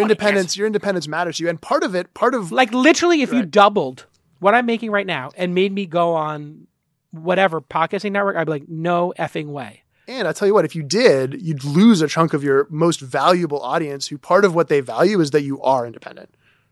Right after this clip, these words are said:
Speaker 1: Yeah. I mean, I, I've been, so many people have tried to roll up, like Joe Rogan, me,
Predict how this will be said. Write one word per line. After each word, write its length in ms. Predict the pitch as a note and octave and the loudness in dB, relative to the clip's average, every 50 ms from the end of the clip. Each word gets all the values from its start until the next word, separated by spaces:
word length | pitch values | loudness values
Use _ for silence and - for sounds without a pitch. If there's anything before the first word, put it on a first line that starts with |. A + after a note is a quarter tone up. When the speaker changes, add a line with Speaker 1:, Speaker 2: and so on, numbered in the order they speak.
| _ _ _ _ _ | _ _ _ _ _
Speaker 1:
Yeah. 360 | E3+ G3 C4 C4+ A#3 C#3 G2 - _ _ _ _ _ _ _ - | -16 -12 -12 -12 -12 -14 -16 -20 _ _ _ _ _ _ _ -10
I 80 | F#3+ | -8
mean, 160 | G3+ G#3+ G#3 G3+ | -6 -6 -6 -4
I, 120 | G3 G#3 - _ _ _ _ _ _ _ _ _ _ _ _ _ _ _ _ _ _ - | -6 -6 -6 _ _ _ _ _ _ _ _ _ _ _ _ _ _ _ _ _ _ -6
I've 180 | F#3 F#3+ F3+ | -4 -4 -2
been, 200 | E3 G#3 G3 F3+ | -2 -2 -4 -4
so 280 | F3 - - - A3+ A3+ | -8 -14 -10 -6 -6 -4
many 140 | A#3+ B3 A#3 | -4 -6 -8
people 180 | A#3+ A#3 G#3 | -8 -6 -6
have 100 | F#3 D#3 | -8 -6
tried 220 | - - F3 E3+ - | -6 -6 -6 -6 -8
to 60 | E3+ | -10
roll 340 | D3+ D3 E3 E3+ E3+ E3 E3 | -8 -4 -2 -2 -2 -2 -2
up, 220 | D#3+ D3+ C#3+ - | -4 -6 -6 -10
like 160 | C#3 A#2+ A2 | -16 -20 -20
Joe 200 | - - E3+ E3+ E3+ | -10 -6 -4 -4 -2
Rogan, 480 | D#3+ D#3+ D#3+ D#3+ D#3 D3+ D#3+ D3 C#3+ | -2 -4 -4 -4 -6 -8 -12 -14 -14
me, 460 | D3+ D#3+ D#3+ D#3+ D#3+ D#3 D#3 D#3 D3 | -12 -12 -10 -10 -10 -10 -10 -12 -14